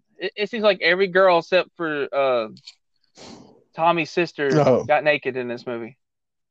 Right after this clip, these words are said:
Speaker 1: And maybe the mother.
Speaker 2: Mm-hmm.
Speaker 1: Everyone else just seemed to be having sex or getting naked.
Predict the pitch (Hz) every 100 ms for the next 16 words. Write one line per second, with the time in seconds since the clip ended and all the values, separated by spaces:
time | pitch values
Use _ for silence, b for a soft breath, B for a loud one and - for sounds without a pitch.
0 | _ _ _ _ _ _ _ 151 160 160
1 | 147 147 139 131 127 _ - 143 147 131
2 | _ _ _ _ _ _ _ _ _ _
3 | _ _ - 165 180 170 170 156 175 156
4 | - 160 156 151 147 135 - _ 143 151
5 | 143 147 139 139 - 151 143 - 139 123
6 | 139 110 135 131